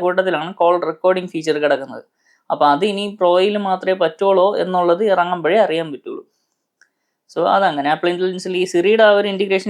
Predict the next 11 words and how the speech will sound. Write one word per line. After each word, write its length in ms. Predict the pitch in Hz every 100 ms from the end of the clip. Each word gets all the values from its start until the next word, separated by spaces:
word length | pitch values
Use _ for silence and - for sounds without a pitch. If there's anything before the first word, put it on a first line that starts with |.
| 190
എനിക്ക് 160 | 185
actually 200 | 180 190 175
ഇഷ്ടപ്പെട്ടു. 400 | - 190 147 160 226 _ _ _ -
നമ്മുടെ 200 | 160 165 165
Google 220 | 170 180
Gemini 280 | 165 180 190 196
വന്നപ്പോഴത്തേക്ക് 600 | 185 185 185 185 160 165 - 208 _ _ _ 175
ഇപ്പം 220 | 170 165 165 175 _ _ _ _ -
ദേ 60 | 156
Google 220 | 165 170 170
Assistant 320 | 170 165 180